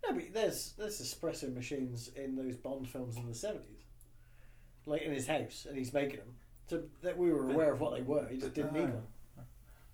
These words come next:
Speaker 2: I just looked at him and went, "Look at him making that weird coffee. When's he gonna shoot someone?"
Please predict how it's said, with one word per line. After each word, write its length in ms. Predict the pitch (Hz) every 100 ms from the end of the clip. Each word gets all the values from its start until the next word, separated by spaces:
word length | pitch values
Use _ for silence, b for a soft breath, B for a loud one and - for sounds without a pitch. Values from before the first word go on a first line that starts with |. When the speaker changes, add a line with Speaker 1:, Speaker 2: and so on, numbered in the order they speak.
| - 127
Speaker 2:
I 60 | 110
just 120 | 87
looked 220 | 104 -
at 60 | 87
him 60 | 95
and 60 |
went, 120 | 104 127
"Look 100 | 127
at 60 | 120
him 80 |
making 180 | 113 107
that 140 | 107 104
weird 280 | 110 107 -
coffee. 340 | 120 120 92 90
When's 180 | 110 113
he 60 | 107
gonna 140 | 101
shoot 280 | - 110 -
someone?" 320 | 90 87 85